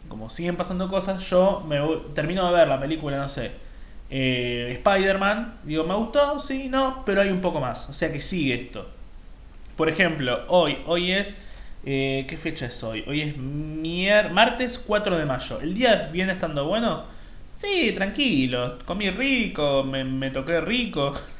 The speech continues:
<laughs> Y me toqué pobre también. Eh, no creo que pase algo muy importante en el día. Pero ¿qué pasa? Yo vivo en mi día sabiendo que hay un mañana.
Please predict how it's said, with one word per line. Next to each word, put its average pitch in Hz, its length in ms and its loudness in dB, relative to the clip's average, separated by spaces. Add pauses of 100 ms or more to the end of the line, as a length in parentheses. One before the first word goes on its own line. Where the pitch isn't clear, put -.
(280)
<laughs> 294 400 -4 (920)
Y 147 140 -2
me 135 100 4
toqué 131 240 2
pobre 175 360 4
también. 170 500 -2 (380)
Eh, 123 880 -2 (1000)
no 202 340 2
creo 214 200 6
que 170 120 2
pase 175 240 2
algo 165 240 6
muy 160 300 0
importante 143 480 -2
en 143 60 -2
el 175 120 -2
día. 226 480 0 (880)
Pero 208 160 6
¿qué 262 140 4
pasa? 151 480 -2
Yo 254 240 6
vivo 208 580 4 (220)
en 139 160 -2
mi 165 100 0
día 156 380 2
sabiendo 190 600 0
que 190 500 0
hay 160 220 4
un 147 140 2
mañana. 170 600 2